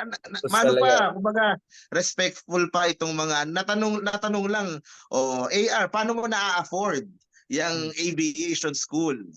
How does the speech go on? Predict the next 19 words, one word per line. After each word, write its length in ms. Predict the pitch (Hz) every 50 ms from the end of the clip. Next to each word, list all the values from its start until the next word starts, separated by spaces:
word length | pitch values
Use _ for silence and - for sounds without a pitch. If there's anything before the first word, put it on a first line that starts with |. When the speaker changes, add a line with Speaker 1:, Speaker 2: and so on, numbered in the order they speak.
| _ _
Speaker 1:
Oh, 100 | - -
Speaker 2:
Hindi 80 | - 185
naman 160 | 196 196 190
Speaker 1:
ganun, 140 | 185 190 190
Speaker 2:
ako 60 | 208 226
Speaker 1:
mga 180 | 247 254 247 233
ganung 220 | 254 254 247 247
tanong 220 | - 240 240 233 214
Speaker 2:
hindi 100 | 202 190
Speaker 1:
lang. 120 | 202 190 -
Speaker 2:
rin 120 | 233 -
daw 140 | 233 226 226
sinisingilan. 920 | 208 - 202 196 160 147 - - - 330 - 165 160 151 147 139 139 139 147 123 117
Ano 240 | 113 113 135 139 143
lang, 300 | 139 139 135 123 123 117 113 110 104
Speaker 3:
Ah. 80 | - -
Speaker 2:
sana 300 | 117 - 143 156 156 160
all 200 | 143 147 190 180 151
talaga. 640 | 127 131 127 120 117 110 110 110 113 110 110 -